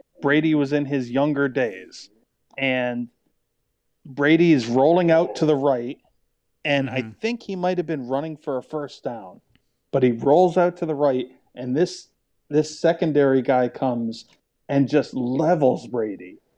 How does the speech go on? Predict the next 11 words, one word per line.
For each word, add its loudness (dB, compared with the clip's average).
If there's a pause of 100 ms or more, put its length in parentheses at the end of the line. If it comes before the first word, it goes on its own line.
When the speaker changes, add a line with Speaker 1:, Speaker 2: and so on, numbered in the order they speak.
(160)
Speaker 1:
And -6 (120)
I 2
Speaker 2:
Mm-hmm. 2
Speaker 1:
mean, 2
like, -6
helmet -2
to 0
helmet, -2 (320)
diving -4
into -8
him. -8